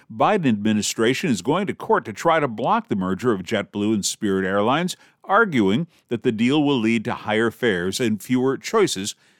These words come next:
for air travelers. The Department of Justice filed an antitrust lawsuit in federal court in Massachusetts, saying that JetBlue's plan to eliminate Spirit and merge its planes, routes, and employees into JetBlue's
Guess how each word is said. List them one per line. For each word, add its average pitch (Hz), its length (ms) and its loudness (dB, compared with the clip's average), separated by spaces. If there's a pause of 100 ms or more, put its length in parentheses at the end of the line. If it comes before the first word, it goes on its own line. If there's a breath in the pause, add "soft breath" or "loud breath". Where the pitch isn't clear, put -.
(160)
for 143 180 0
air 95 220 2
travelers. 113 840 -2 (600 soft breath)
The 104 80 0
Department 123 400 2
of 95 100 -4
Justice 139 500 0
filed 120 360 0
an 113 200 -2
antitrust 123 760 -2
lawsuit 113 580 0
in 101 160 -2
federal 123 400 0
court 123 320 -2
in 196 240 0
Massachusetts, 95 880 -4 (260 loud breath)
saying 139 380 0
that 120 200 0
JetBlue's 139 760 0
plan 131 400 -2
to 120 180 0
eliminate 120 540 2
Spirit 131 480 0
and 110 240 -2
merge 170 400 2
its 110 160 -4
planes, 147 480 -2 (300 soft breath)
routes, 143 440 2
and 127 140 -2
employees 131 640 2
into 131 320 -2
JetBlue's 127 800 -2